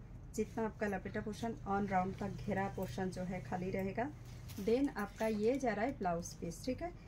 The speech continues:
Blouse piece और लपेटा पोर्शन एक साथ होने की वजह से आपको एक big पोर्शन खाली मिलेगा।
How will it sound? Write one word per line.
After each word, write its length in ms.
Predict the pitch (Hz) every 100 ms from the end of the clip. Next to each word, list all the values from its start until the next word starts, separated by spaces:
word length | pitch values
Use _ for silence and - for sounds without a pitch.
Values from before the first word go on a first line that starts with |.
| - -
Blouse 340 | 208 214 294 302
piece 300 | - 349 339
और 260 | 330 320 -
लपेटा 360 | 240 233 254 302
पोर्शन 360 | 302 294 302 262
एक 160 | 277
साथ 240 | - 311 311
होने 160 | 294
की 120 | 302
वजह 220 | 302 294 302
से 120 | 349
आपको 420 | 294 247 - 302
एक 280 | 294 269 208
big 200 | 277 302 -
पोर्शन 440 | 277 - 330 339
खाली 260 | 277 247 208
मिलेगा। 400 | 180 160 143